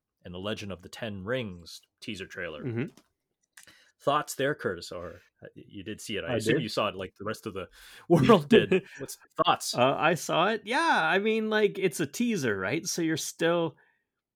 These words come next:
Speaker 2: you know, there's a lot of questions about, about, I mean, obviously, you know, uh, Shang-, Shang-Chi. Now, Shang-Chi, in, I don't n-, know much about him in the, in the comics. He's been around for a while. I think, I think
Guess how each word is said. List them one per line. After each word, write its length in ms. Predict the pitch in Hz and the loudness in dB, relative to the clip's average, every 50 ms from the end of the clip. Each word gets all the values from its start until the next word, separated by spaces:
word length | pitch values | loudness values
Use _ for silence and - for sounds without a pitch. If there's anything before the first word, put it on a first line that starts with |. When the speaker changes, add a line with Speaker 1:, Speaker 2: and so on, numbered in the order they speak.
| _ _ _ _ _ _ - | _ _ _ _ _ _ -2
Speaker 2:
you 140 | 180 143 123 | 0 2 2
know, 220 | 117 107 107 113 | 2 2 0 0
there's 200 | 110 120 120 117 | 0 0 0 2
a 40 | 123 | 2
lot 160 | 123 123 123 | 2 2 0
of 60 | 127 | 0
questions 540 | - - 127 120 - - - 123 120 120 110 | 0 0 0 0 0 -2 -4 -2 -2 0 -2
about, 340 | 117 104 117 113 120 - - | 0 2 2 2 2 0 -2
about, 360 | 120 104 110 107 104 101 104 113 - | -2 0 2 2 2 2 0 -2 -4
I 100 | 127 117 | 0 0
mean, 140 | 127 123 | 2 2
obviously, 1080 | 123 117 120 123 107 110 107 104 - - - 107 101 98 95 92 90 92 92 92 - - _ _ _ | 2 2 2 0 2 0 -2 -2 -2 -8 -8 -6 -4 -2 -2 -2 -2 -4 -6 -8 -10 -14 _ _ _
you 80 | 107 | -12
know, 360 | 95 92 90 90 92 95 - - - _ _ | -10 -10 -10 -10 -12 -14 -14 -16 -20 _ _
uh, 500 | 104 95 92 90 90 92 92 90 92 92 - _ _ _ _ | -10 -8 -8 -6 -8 -8 -8 -10 -12 -12 -16 _ _ _ _
Shang-, 440 | - - - 113 101 95 95 92 - - - _ - | -12 -8 -6 -6 -4 -4 -6 -10 -12 -16 -20 _ -14
Shang-Chi. 640 | - - - 120 110 107 98 - - 120 110 113 - - - _ _ _ _ _ _ _ _ _ _ _ | -10 -6 -4 -4 -4 -4 -6 -6 -4 -2 -2 -2 -4 -8 -18 _ _ _ _ _ _ _ _ _ _ _
Now, 100 | 165 170 | -2 -2
Shang-Chi, 640 | 160 - 269 330 285 - - - 233 220 214 180 - - _ | 0 0 0 0 -2 -2 -2 -2 -2 -2 -2 -2 -4 -8 _
in, 300 | - 202 190 196 185 - - _ | -4 -2 -2 0 -2 -4 -6 _
I 80 | - 170 | -6 -4
don't 260 | 196 226 254 233 - - - | -2 -2 -2 -4 -6 -10 -12
n-, 240 | 165 156 143 - - - | -10 -10 -10 -10 -10 -10
know 500 | 190 165 143 143 151 160 170 165 156 127 | -8 -4 -2 0 0 2 2 0 0 0
much 280 | 117 131 135 135 - | -2 -2 -2 -2 -2
about 280 | 127 104 120 120 120 117 | -4 0 2 2 2 2
him 260 | 117 110 107 107 107 - _ _ _ | 0 -2 -2 -6 -8 -10 _ _ _
in 240 | 127 113 104 101 98 | -10 -10 -8 -8 -8
the, 120 | 98 95 - _ _ _ | -10 -12 -12 _ _ _
in 160 | - 151 120 | -10 -10 -10
the 80 | 110 107 | -10 -10
comics. 360 | - - 113 107 113 113 - | -6 -6 -4 -4 -4 -6 -6
He's 120 | - 147 | -6 -4
been 160 | 143 240 233 202 | -2 0 0 2
around 340 | 156 143 139 131 139 135 | 2 4 4 4 4 2
for 180 | 120 - - 110 | -2 -2 -4 -2
a 60 | 101 | -2
while. 300 | 98 95 90 90 90 98 | 0 -2 -2 -2 -4 -4
I 100 | 104 113 | -4 -4
think, 220 | 113 - 151 - - _ - - - | -4 -4 -6 -8 -8 _ -16 -10 -10
I 100 | 143 123 | -10 -8
think 260 | - 160 170 165 | -6 -8 -8 -8